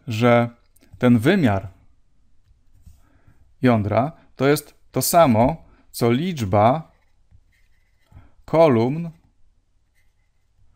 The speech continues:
niezawierających, niezawierających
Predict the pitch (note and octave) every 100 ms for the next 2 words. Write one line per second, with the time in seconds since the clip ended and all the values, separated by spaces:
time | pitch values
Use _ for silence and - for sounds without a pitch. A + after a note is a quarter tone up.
0 | _ _ _ _ _ _ _ _ _ _
1 | _ _ _ _ - - A#2 D#3+ D#3+ C#3+
2 | C#3 B2 C#3 C#3+ - B2+ B2+ - _ _
3 | _ _ - _ _ _ _ _ _ _
4 | _ _ _ - _ _ _ _ _ _
5 | _ _ - - A2+ A2+ A2+ A2+ A2 G2+
6 | A2 A2 G#2 G2+ A2 B2 B2 - A2+ A2
7 | -